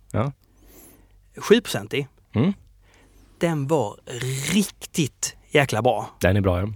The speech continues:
Speaker 2: Den var, alltså den var, den var... Eh, ja, och då kände jag, "Ja, men nu har jag nått, eh, nu har jag nått dit jag ville nå." Jag ville dricka en amerikansk öl som verkligen gav mer smak och som
Speaker 1: Mm.
Speaker 2: var...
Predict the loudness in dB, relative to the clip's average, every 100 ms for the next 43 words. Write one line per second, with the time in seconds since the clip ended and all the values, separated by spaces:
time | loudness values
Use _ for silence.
0 | -12 4 6 8 6 4 4 8 8 8
1 | 6 0 2 6 8 6 0 -14 -4 2
2 | 4 4 -2 -16 -18 -20 -20 -20 _ _
3 | -20 _ _ -20 -20 -20 -20 -8 6 6
4 | 6 0 6 8 8 8 6 8 8 10
5 | 8 8 6 8 8 6 6 2 0 -4
6 | 0 0 2 4 6 8 8 6 4 -4
7 | 2 4 4 2 2 2 2 2 2 2
8 | 6 4 4 0 2 0 2 2 2 2
9 | 2 0 0 0 0 4 4 4 -2 -16
10 | -20 -16 -6 -2 0 2 0 0 -2 0
11 | 0 0 -2 0 2 6 6 4